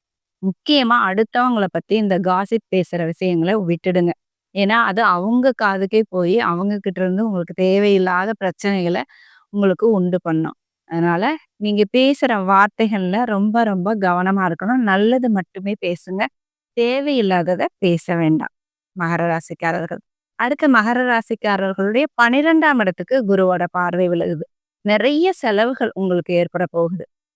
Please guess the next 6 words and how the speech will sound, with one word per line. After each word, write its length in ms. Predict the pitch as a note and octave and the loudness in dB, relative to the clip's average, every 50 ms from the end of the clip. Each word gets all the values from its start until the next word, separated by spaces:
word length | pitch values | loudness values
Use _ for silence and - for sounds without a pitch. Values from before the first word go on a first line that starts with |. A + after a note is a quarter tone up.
| _ | _
நல்ல 340 | - G3+ G#3 G#3+ B3 C#4 D4+ | -4 -2 0 0 2 0 0
செலவுகளா 580 | D4 - A3+ G3+ F#3+ F#3+ G#3 G3 G3+ F#3 F#3 F#3 | 0 0 -2 0 0 0 0 0 0 0 0 0
இருக்கும் 420 | F#3+ F3+ E3 E3 - _ - - _ _ | 0 0 -2 -2 -6 _ -18 -20 _ _
அது. 200 | - D#3+ E3+ E3+ - D#3 - _ _ _ _ _ - | -10 -8 -8 -8 -10 -12 -20 _ _ _ _ _ -4
பயணங்களும் 720 | G3+ G3+ G#3 A3+ B3 B3+ C4 B3+ A#3+ A3+ G#3+ A3 A3 G#3 | -2 -2 0 0 2 2 2 2 2 2 2 2 0 0
ஏற்பட 320 | F#3 E3 E3+ - F3 F3 | 0 0 0 -2 -2 -2